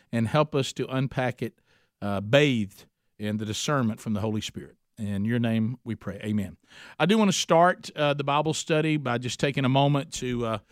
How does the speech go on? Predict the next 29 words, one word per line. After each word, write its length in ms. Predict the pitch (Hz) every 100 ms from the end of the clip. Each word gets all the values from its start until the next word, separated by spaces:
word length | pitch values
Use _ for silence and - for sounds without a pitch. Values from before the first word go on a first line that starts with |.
| - -
um, 320 | 107 110 110 -
ask 280 | 135 135 -
all 160 | 131
of 80 | 127
you 160 | 127 139
to 80 | 127
continue 440 | 120 - 135 127
to 80 | 117
pray 280 | - 131 131
for 360 | 123 113 110
Webb 320 | 110 131 135 127
Adams' 400 | 123 131 135 -
family. 460 | 139 135 139 135
I 320 | - - - -
told 240 | 139 135
you 120 | 127
that 120 | 127 127
Webb 300 | 180 233 208
was, 240 | 160 -
uh, 200 | 147 135
he 120 | 156
was 140 | 196 180
one 100 | 175
of 60 |
the 60 | 143
pioneers 680 | 165 170 165 165 170 165 -
that, 240 | 131 127
that 200 | 123 120
it 160 | 131